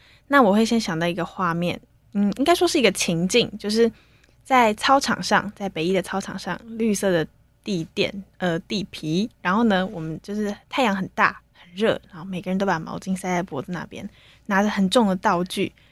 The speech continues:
然后呢，听着教练一次一次重复的说：“哦，再来一次，再来一次，五六七八开始”之类的，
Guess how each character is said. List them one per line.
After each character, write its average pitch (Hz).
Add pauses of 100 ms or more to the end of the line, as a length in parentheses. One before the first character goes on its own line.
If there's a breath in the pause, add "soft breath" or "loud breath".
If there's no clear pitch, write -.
(100)
然 180
后 202
呢， 196
听 226
着 226
教 208
练 208
一 190
次 -
一 165
次 214
重 175
复 185
的 151
说 175
：“哦， -
再 302
来 262
一 262
次， 254
再 254
来 233
一 226
次， 233
五 196
六 262
七 240
八 220
开 247
始” -
之 226
类 214
的， 127